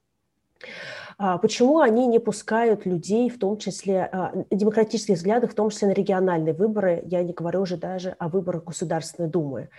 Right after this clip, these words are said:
или на выборы президента. Потому что власть боится создать опасный для неё прецедент. Победа оппозиции на выборах любого уровня, даже на уровне отдельного региона. Они боятся разрушения мифа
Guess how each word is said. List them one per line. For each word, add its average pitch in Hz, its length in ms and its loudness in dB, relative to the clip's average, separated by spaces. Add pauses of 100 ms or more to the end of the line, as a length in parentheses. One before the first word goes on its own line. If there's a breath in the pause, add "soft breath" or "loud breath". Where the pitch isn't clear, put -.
(140 loud breath)
или 170 180 2
на 165 140 2
выборы 170 300 0
президента. 160 760 -6 (440 loud breath)
Потому 220 280 2
что 285 280 4
власть 208 380 4
боится 226 320 4
создать 196 500 0
опасный 196 480 -2
для 170 120 -2
неё 175 200 0
прецедент. 185 760 -2 (100)
Победа 190 400 6
оппозиции 175 480 -2
на 165 60 -2
выборах 190 480 -2 (360 loud breath)
любого 190 400 6
уровня, 208 680 4
даже 185 240 -2
на 165 100 0
уровне 185 280 -2
отдельного 180 540 2
региона. 160 680 0 (880 loud breath)
Они 202 280 4
боятся 254 480 8
разрушения 220 600 6
мифа 226 600 4